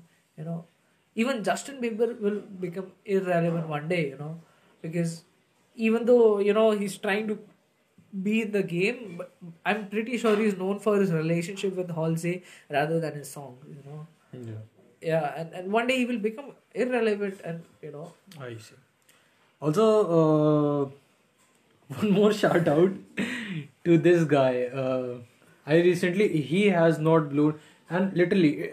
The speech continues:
Speaker 2: this pains me the most that this guy, which I am going to be mentioning about, has not blown off till, uh, this day.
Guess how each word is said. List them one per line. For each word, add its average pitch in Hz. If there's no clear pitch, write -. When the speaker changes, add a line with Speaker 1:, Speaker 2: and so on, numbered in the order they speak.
Speaker 2:
this 233
pains 220
me 208
the 208
most 180
that 175
this 226
guy, 160
which 156
I 160
am 190
going 170
to 165
be 156
mentioning 147
about, 131
has 151
not 165
blown 143
off 139
till, 151
uh, 139
this 135
day. 113